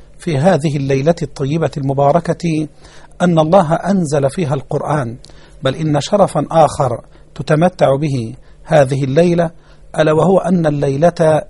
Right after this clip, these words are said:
هي ضمن ليالي شهر رمضان، والذي اصطفاه الله جل وعلا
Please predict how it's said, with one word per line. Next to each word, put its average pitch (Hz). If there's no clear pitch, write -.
هي 139
ضمن 139
ليالي 151
شهر 143
رمضان، 131
والذي 147
اصطفاه 151
الله 139
جل 131
وعلا 143